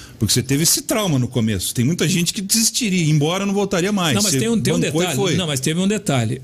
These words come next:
Speaker 2: É, eu tô falando essa brincadeira que o Hidalgo fez comigo, mas no off, no particular, quando ele falou pra mim assim, é, é,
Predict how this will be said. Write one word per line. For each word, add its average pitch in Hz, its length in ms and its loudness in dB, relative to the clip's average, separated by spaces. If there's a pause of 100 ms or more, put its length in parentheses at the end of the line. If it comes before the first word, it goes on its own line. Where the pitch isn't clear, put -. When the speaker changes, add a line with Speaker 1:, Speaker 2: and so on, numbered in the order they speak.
Speaker 2:
É, 117 560 0
eu 131 180 0
tô 165 160 0
falando 175 320 0
essa 151 220 0
brincadeira 135 760 0
que - 100 -2
o 127 60 4
Hidalgo 120 300 0
fez 120 240 0
comigo, 160 480 0 (480)
mas 127 240 4
no 185 180 2
off, 156 460 -2
no 143 180 0
particular, 143 760 -2 (440)
quando 170 180 4
ele 180 160 2
falou 175 320 0
pra 165 140 0
mim 160 140 0
assim, 135 440 2 (280)
é, 120 600 0 (120)
é, 123 260 0